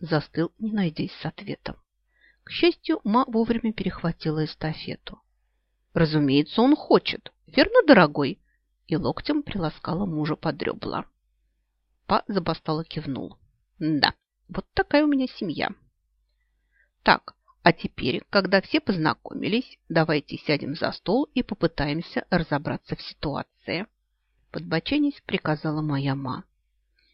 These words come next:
В исполнении нимфы искусств смотрелось это более чем странно. Впрочем, смеяться никто не спешил,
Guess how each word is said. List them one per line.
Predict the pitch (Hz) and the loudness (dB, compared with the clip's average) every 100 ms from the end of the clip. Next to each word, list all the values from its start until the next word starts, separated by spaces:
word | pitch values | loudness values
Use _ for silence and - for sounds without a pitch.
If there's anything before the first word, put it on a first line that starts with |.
| _ - | _ -6
В | |
исполнении | 170 - 240 285 269 220 | -4 -2 2 4 4 4
нимфы | 214 247 - - | 4 2 0 -6
искусств | - - - 302 - - - _ | -6 -8 -8 -8 -10 -20 -20 _
смотрелось | - 185 - 143 156 196 262 | -6 -4 -2 -2 -2 -2 -6
это | - - | -6 -6
более | - 151 139 151 | -4 -2 -2 -4
чем | - 185 | -6 -10
странно. | - - - - - 202 _ _ _ _ _ _ _ - | -8 -8 -8 -12 -14 -14 _ _ _ _ _ _ _ 2
Впрочем, | 381 - 302 | 2 4 2
смеяться | - 226 185 170 - - | 2 0 4 2 2 -6
никто | 262 240 - 180 | -4 -6 -2 -2
не | 190 | -2
спешил, | - 233 - - - | -4 -8 -6 -8 -10